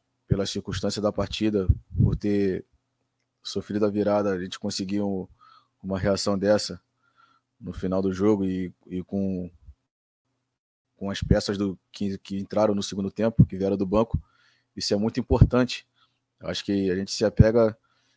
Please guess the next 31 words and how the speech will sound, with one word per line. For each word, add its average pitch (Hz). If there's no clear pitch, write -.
que, 135
que 131
na 120
motivação, 139
na, 110
na 101
possibilidade 127
de 135
que 151
a 139
gente 147
tá 156
trabalhando, 156
a 127
gente 120
tá 135
tentando, 131
a -
gente 101
tá 117
se -
dedicando 120
o -
máximo 123
e 147
a 143
gente 151
merece 160
também 123
ser 113
coroado 104